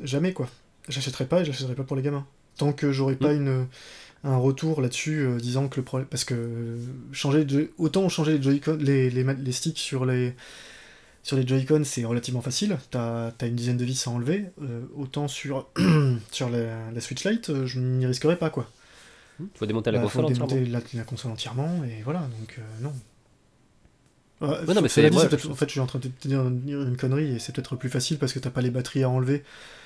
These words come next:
Speaker 1: puisque tout est sur le même circuit imprimé, tu vois.
Speaker 2: Ou-,
Speaker 1: Mais,
Speaker 2: oui, mais bon, te, te
Speaker 1: mais
Speaker 2: dire
Speaker 1: quand
Speaker 2: d'acheter
Speaker 1: même.
Speaker 2: une console neuve et te dire que tu devras peut-être la démonter au bout de six mois ou trois mois parce que tes Joy-Con vont, enfin, tes sticks vont avoir du drift.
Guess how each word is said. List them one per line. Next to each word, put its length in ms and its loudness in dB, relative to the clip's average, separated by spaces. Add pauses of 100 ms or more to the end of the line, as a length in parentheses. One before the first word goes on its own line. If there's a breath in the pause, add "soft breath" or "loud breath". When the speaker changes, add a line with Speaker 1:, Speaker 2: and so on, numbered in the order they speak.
(220 loud breath)
Speaker 1:
puisque 160 -8
tout 200 -4
est 60 4
sur 140 0
le 40 2
même 120 2
circuit 240 -2
imprimé, 300 2
tu 100 -4
vois. 120 -4 (440 loud breath)
Speaker 2:
Ou-, 160 -4
Speaker 1:
Mais, 180 2
Speaker 2:
oui, 160 8
mais 160 2
bon, 140 -2
te, 160 -2
te 180 -4
Speaker 1:
mais 60 8
Speaker 2:
dire 100 6
Speaker 1:
quand 60 6
Speaker 2:
d'acheter 160 4
Speaker 1:
même. 80 2
Speaker 2:
une 60 -4
console 400 2
neuve 480 8
et 60 2
te 120 -2
dire 320 0
que 60 -4
tu 180 -6
devras 340 0
peut-être 360 -2
la 60 0
démonter 520 2
au 80 2
bout 80 -4
de 60 -6
six 200 -6
mois 300 4
ou 60 2
trois 220 0
mois 160 2
parce 180 -4
que 80 -2
tes 140 -2
Joy-Con 460 2
vont, 240 0 (500 loud breath)
enfin, 140 0
tes 120 0
sticks 300 -2
vont 120 4
avoir 180 4
du 140 -2
drift. 420 0